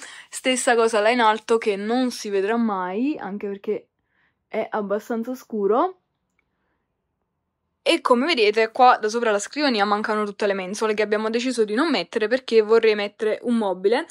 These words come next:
con il, l'armadietto, insomma, qualcosa davanti, in modo da poterci mettere all'interno tutta l'attrezzatura che uso per i video, quindi i cavalletti, la fotocamera, le batterie e tutto il resto.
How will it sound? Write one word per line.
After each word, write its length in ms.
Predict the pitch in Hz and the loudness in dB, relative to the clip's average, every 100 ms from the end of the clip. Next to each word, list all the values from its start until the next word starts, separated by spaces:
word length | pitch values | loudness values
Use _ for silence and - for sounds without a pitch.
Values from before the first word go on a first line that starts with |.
| - _ _ | -18 _ _
con 680 | 240 208 208 208 208 208 196 | 4 4 4 0 0 2 2
il, 360 | - 208 202 196 | 0 -2 0 0
l'armadietto, 880 | 196 190 190 202 202 208 202 196 196 | 2 2 4 2 0 0 -2 -2 -8
insomma, 360 | 202 208 185 | -8 -6 -4
qualcosa 520 | 190 202 - 190 180 196 | -2 -2 2 0 0 -2
davanti, 680 | 196 185 190 208 262 277 | 0 0 -4 -6 -4 -2
in 80 | 311 | -2
modo 260 | 277 202 208 | 0 0 -2
da 100 | 208 | -2
poterci 440 | 220 208 190 - | 0 -2 -2 -4
mettere 300 | 226 - 196 | -6 -4 -4
all'interno 640 | 214 262 254 202 196 208 | 0 0 2 2 2 -2
tutta 280 | 208 226 233 | -6 -4 0
l'attrezzatura 720 | 208 196 196 - 208 190 196 | 0 -2 -6 -6 -2 2 2
che 100 | 208 | 0
uso 260 | 208 196 196 | -2 -2 -2
per 280 | 196 185 - | -2 -2 -4
i 120 | 226 | -6
video, 360 | 190 185 196 196 - - - | -8 -2 0 0 -4 -20 -6
quindi 240 | 202 185 | -4 2
i 20 | |
cavalletti, 600 | 185 196 220 226 220 - | 2 4 4 2 2 -2
la 100 | 202 | -2
fotocamera, 600 | 185 180 208 214 208 202 | -2 -2 4 6 6 2
le 100 | 196 | 0
batterie 460 | 185 185 285 220 185 | 0 -2 -2 -2 -4
e 40 | |
tutto 220 | 190 185 180 | -4 -8 -4
il 60 | |
resto. 520 | 180 180 - 202 185 | -4 -6 -2 -2 -2